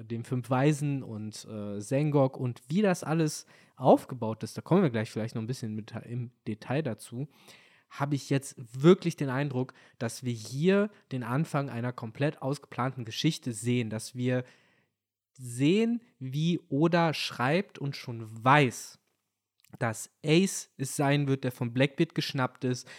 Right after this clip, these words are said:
dass Ace derjenige ist, der am Ende auf Marineford von Sengok, also nicht von Sengok, aber wo Sengok neben ihm stehen wird, halt exekutiert wird, wo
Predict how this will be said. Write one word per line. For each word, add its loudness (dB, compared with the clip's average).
dass -6
Ace 4
derjenige 4
ist, -2
der 0
am -4
Ende 0
auf -6
Marineford 2
von 4
Sengok, 4
also -2
nicht -4
von 4
Sengok, 0
aber -2
wo -4
Sengok 4
neben 0
ihm -4
stehen -2
wird, -2
halt -8
exekutiert -4
wird, -4
wo -2